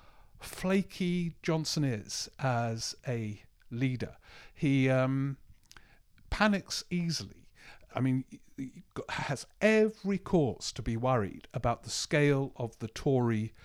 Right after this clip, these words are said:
revolt looming over the tier system. But I think strong leaders, those with a sense of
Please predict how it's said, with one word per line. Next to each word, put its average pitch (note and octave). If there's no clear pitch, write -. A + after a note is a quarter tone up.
revolt A#2+
looming A#2+
over G#2
the F#2+
tier G2+
system. -
But C3+
I E3
think G3+
strong F#3+
leaders, C3
those F3+
with D3+
a D3
sense -
of B2+